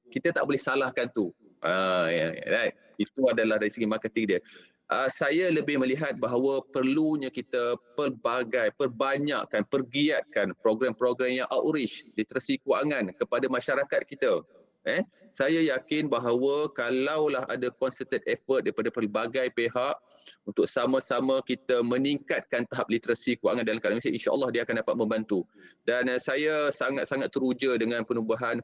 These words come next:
Financial Education Network, eh, yang mana saya melihat satu inisiatif yang sangat baik dalam usaha kita untuk membantu meningkatkan tahap literasi kewangan dalam kalangan Malaysia. Terutamanya dalam keadaan sekarang, kita tengok almost every day kita akan dengar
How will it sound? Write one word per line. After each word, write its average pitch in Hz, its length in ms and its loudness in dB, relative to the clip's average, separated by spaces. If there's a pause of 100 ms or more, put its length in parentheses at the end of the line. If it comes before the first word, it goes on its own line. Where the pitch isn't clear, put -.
Financial 113 400 0
Education 110 400 0
Network, 104 320 0 (160)
eh, - 160 -2 (560)
yang 110 240 4
mana 123 240 0
saya 113 560 2
melihat 113 320 -2
satu 113 800 0
inisiatif 123 560 -2
yang 107 320 0
sangat 123 400 -2
baik 120 240 0 (400)
dalam 104 160 2
usaha 117 320 0
kita 117 240 0
untuk 110 240 0
membantu 113 480 0
meningkatkan 113 720 -2
tahap 110 240 -2
literasi 107 480 -4
kewangan 104 400 2
dalam 98 240 0
kalangan 98 400 0
Malaysia. 92 320 0 (320)
Terutamanya 151 560 0
dalam 143 240 0
keadaan 139 240 -2
sekarang, 147 240 -4
kita 131 80 -4
tengok 135 320 0
almost 156 400 -2
every 170 400 0
day 170 240 -2
kita 139 240 -4
akan 139 160 -4
dengar 151 240 0